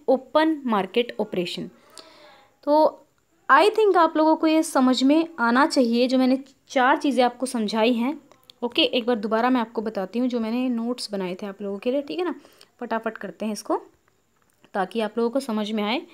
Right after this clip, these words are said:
राइटिंग एडजस्ट कर लेना आप लोग, ठीक है। बैंक रेट क्या होता है? बैंक दर होती है जब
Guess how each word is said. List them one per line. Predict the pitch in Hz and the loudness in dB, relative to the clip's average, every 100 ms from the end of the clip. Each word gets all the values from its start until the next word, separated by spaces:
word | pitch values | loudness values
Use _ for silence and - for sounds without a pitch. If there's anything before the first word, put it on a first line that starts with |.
| - _ _ _ | -20 _ _ _
राइटिंग | 214 240 330 302 | -6 -2 2 2
एडजस्ट | 202 180 - | 2 -2 -4
कर | 202 | -4
लेना | 185 185 190 | -2 -2 -4
आप | 190 | -2
लोग, | 226 269 - _ _ - | -2 -2 -8 _ _ -8
ठीक | 311 | -4
है। | 269 202 _ _ - | -2 -4 _ _ -8
बैंक | 190 233 269 | 0 2 2
रेट | 285 294 | 0 0
क्या | 302 277 | 2 2
होता | 269 277 | 2 0
है? | 285 370 - 190 | 0 -2 -8 -4
बैंक | 202 240 254 | 0 0 0
दर | 220 240 | 0 2
होती | 220 208 226 | 0 -2 0
है | 262 285 | 2 0
जब | 285 277 285 | 2 2 4